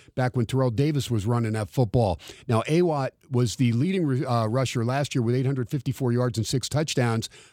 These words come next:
but he is listed second behind Deion Hankins. Hankins, uh, had half the yardage, uh, same amount of touchdowns as Awat last year. We'll see. Maybe they,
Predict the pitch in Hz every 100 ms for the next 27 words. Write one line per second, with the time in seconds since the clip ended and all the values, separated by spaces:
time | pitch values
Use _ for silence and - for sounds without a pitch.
0 | - 139 113 226 226 156 170 151 120 -
1 | 175 180 175 107 - _ _ - 143 147
2 | 147 127 156 147 143 143 220 - 110 92
3 | 117 151 175 165 - - _ - 139 139
4 | 127 147 135 131 190 - 143 123 123 120
5 | 110 - _ _ - 117 107 156 165 147
6 | 139 123 170 196 - 117 110 107 117 117
7 | 120 120 113 117 160 156 - 113 101 -
8 | _ 147 147 170 151 135 131 127 123 120